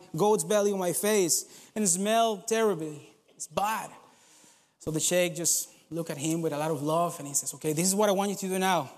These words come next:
Go back to the market, sell the goat, keep the money, come back and see me the following week." So the guy does what the sheikh, you know, asked him to do.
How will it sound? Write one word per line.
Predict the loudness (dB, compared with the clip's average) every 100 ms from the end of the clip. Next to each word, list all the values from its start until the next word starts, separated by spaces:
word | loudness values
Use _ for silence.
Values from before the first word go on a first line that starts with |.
| -20 _ _ _ 0
Go | 2
back | 4 2 0
to |
the | -2
market, | 0 -2 -4 -14 -16 -4
sell | 0 0 0
the | 0
goat, | 0 0 -4 -16 -6
keep | -4 0
the | 0
money, | 0 0 -2
come | -2 -2
back | -2 0
and | -2
see | -2
me | -4 -10 -16
the | -8
following | -4 -2 -2 -4
week." | -8 -10 -20 -20 _ _
So | -6 -2
the | 2
guy | 2 2
does | 0 -2 -4 -6
what | -10
the |
sheikh, | -6 -6 -6 -10 -20 -8
you | -6
know, | -4
asked | -2 -4
him | -4
to | -10
do. | -12